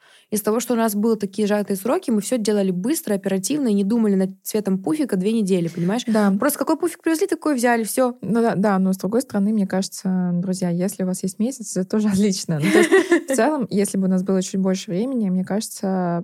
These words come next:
Speaker 2: это бы сработало скорее в плюс, чем минус в нашем проекте.
Speaker 1: И ещё один момент, который тоже хочется сказать, если вдруг кто-то ищет сейчас своё помещение, а, обязательно обращайте внимание не только на сам торговый зал, не только на то пространство, которое увидит клиент, но и на то пространство, которое будет за кадром,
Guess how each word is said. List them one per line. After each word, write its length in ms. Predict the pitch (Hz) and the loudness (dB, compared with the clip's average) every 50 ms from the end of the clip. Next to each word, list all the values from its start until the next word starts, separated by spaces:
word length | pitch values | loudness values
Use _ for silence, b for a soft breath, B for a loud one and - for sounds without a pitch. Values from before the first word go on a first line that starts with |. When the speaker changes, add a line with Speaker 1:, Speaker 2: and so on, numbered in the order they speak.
| - _ | -6 _
Speaker 2:
это 260 | - 196 - 196 185 | -8 -6 -4 -2 -2
бы 240 | 180 185 185 180 175 | -2 -2 -2 -2 -4
сработало 460 | 185 - - 170 175 185 185 - 185 | -4 -6 -6 -4 -4 -4 -4 -6 -6
скорее 300 | 175 - - 180 170 170 | -6 -6 -6 -6 -6 -6
в 60 | 175 - | -6 -6
плюс, 300 | - 190 202 196 - - | -8 -8 -8 -8 -8 -10
чем 180 | - - 180 | -8 -4 -4
минус 420 | 175 175 180 185 190 185 190 - - | -2 0 0 0 0 -2 -4 -4 -6
в 40 | - | -4
нашем 260 | 180 175 185 - 175 | -4 -4 -4 -4 -6
проекте. 360 | 175 175 160 151 156 - - - _ _ _ - | -6 -4 -6 -6 -8 -10 -16 -18 _ _ _ -4
Speaker 1:
И 80 | 220 | -2
ещё 280 | 233 233 226 - - 269 | 0 0 0 0 0 0
один 220 | 269 247 233 220 | 0 2 2 0
момент, 280 | 220 220 220 226 220 214 | 0 2 2 0 0 -2
который 240 | - 196 - 202 190 | -4 -6 -6 -6 -4
тоже 220 | - 208 202 190 | -2 -4 -4 -4
хочется 400 | 185 - 196 190 190 - - 190 | -4 -4 -4 -4 -4 -6 -8 -8
сказать, 460 | - - 208 190 185 208 226 269 262 | -8 -6 -4 -4 -2 0 0 0 0
если 180 | 254 226 - 196 | -2 -2 -2 -2
вдруг 180 | 185 196 190 | -4 -4 -4
кто-то 220 | - 202 190 196 190 | -4 -6 -6 -4 -2
ищет 240 | 190 190 190 190 180 | -4 -4 -4 -6 -6
сейчас 180 | 190 190 180 | -6 -6 -6
своё 180 | - - 190 185 | -6 -6 -6 -6
помещение, 680 | 185 - 175 180 180 175 - 233 254 269 262 233 208 208 B B B B B B | -6 -4 -4 -4 -4 -4 -2 -4 -4 -2 -2 -2 -4 -4 B B B B B B
а, 300 | B 214 196 196 196 202 | B 0 0 0 0 0
обязательно 380 | 196 185 190 226 262 262 254 226 | 0 0 0 0 0 0 0 -2
обращайте 340 | 202 185 190 226 220 214 - | -2 -2 -2 -2 -4 -4 -4
внимание 400 | 196 202 196 208 233 262 247 233 | -4 -2 0 0 0 0 0 2
не 100 | 208 208 | 0 2
только 300 | - 226 226 226 - 208 | 2 0 0 0 0 0
на 100 | 196 196 | 2 2
сам 240 | 185 - 202 196 196 | 2 2 2 2 2
торговый 400 | 196 190 190 190 202 196 190 190 | 2 2 2 2 2 2 2 2
зал, 300 | 180 190 190 185 185 180 | 2 2 0 0 0 0
не 140 | 175 175 175 | 0 0 0
только 260 | 196 196 185 190 185 | 0 -2 -2 -2 -4
на 80 | 180 | -4
то 140 | 175 196 190 | -2 -2 -4
пространство, 500 | 190 190 180 - - 196 190 185 180 - | -4 -4 -8 -6 -4 -4 -4 -4 -4 -6
которое 320 | - - - - 185 180 180 | -10 -8 -6 -2 -2 0 0
увидит 240 | 175 190 185 190 | 0 0 0 -2
клиент, 440 | - 190 175 175 180 208 254 262 - - | -2 -2 0 2 2 0 0 -2 -2 -2
но 120 | 202 190 | 0 0
и 40 | 185 | 0
на 80 | 180 | 0
то 120 | 185 220 220 | 0 -2 -4
пространство, 600 | 214 220 202 190 - - 214 226 233 - - 196 | -2 -2 -4 -4 -2 -2 -2 -2 -2 -4 -6 -8
которое 280 | - 185 - 196 202 | -6 -4 -2 0 0
будет 220 | 190 180 190 202 180 | 0 2 2 0 0
за 140 | 175 180 170 | 0 -2 -2
кадром, 420 | - 185 196 240 262 311 285 285 | -2 0 0 0 2 0 0 -2